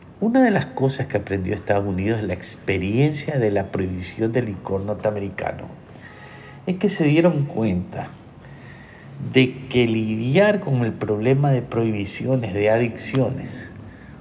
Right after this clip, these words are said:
o de sustancias prohibidas generó un índice de violencia tremendo en su propio país.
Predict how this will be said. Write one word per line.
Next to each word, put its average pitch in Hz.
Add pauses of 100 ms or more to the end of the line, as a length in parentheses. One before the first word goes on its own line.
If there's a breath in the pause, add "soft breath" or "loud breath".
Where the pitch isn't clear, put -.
(160)
o 101
de 98
sustancias 110
prohibidas 147 (420 loud breath)
generó 127
un 165
índice 165
de 104
violencia 120
tremendo 113 (340)
en 101
su -
propio 98
país. 90